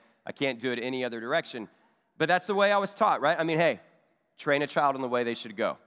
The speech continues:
And so that's kinda what my upbringing taught me. But I was focused in on Texas Tech. I was focused in on Baylor. I went and visited those schools.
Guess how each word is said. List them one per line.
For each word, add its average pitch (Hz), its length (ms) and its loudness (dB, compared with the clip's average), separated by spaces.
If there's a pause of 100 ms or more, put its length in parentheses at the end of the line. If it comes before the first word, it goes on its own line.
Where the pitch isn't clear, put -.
And 120 200 -2
so 143 280 0
that's 147 500 0
kinda 156 160 0
what 151 140 0
my 147 180 0
upbringing 143 480 -4
taught 175 260 2
me. 110 120 -6
But 139 180 2
I 165 120 6
was 170 160 -6
focused 214 380 -4
in 185 220 -2
on 151 260 -2
Texas 147 360 -6
Tech. 123 340 2
I 120 40 0
was 117 120 -4
focused 143 400 -10 (140)
in 135 100 -4
on 127 160 -4
Baylor. 110 240 -4
I 113 60 -2
went 151 160 -6
and 156 80 -12
visited 131 260 -12
those 123 160 -10
schools. 113 480 -6